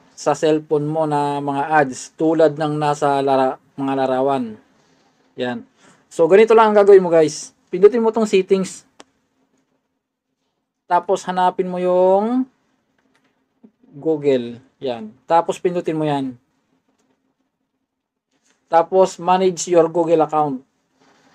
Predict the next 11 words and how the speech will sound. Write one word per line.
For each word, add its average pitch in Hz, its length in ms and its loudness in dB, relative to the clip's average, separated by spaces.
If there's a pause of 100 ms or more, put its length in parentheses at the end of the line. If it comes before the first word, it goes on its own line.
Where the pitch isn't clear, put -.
(1400)
Tapos 156 320 0
pindutin 180 320 -6
mo 175 160 -8
tong 170 240 -4
data 175 240 -2
privacy. 139 640 -4 (2000)
At 156 220 -4
scroll 165 420 0
down 160 220 4
mo 147 160 0
guys. 131 420 -4